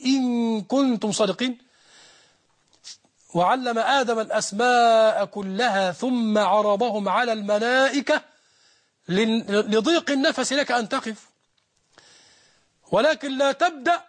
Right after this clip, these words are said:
وتقول: "فقال أنبئوني". لماذا؟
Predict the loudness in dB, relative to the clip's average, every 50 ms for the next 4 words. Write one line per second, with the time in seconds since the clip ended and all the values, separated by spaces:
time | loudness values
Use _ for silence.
0 | _ _ -12 -12 -8 -6 -4 -4 -4 -6 -4 -2 -2 -2 0 2 2 4 4 4
1 | 2 2 0 0 -2 -2 -4 -6 -6 -6 -6 -6 -4 -4 -2 -2 -2 -4 -6 -12
2 | -16 _ _ _ _ _ _ -2 0 2 2 2 2 2 2 2 2 2 0 -4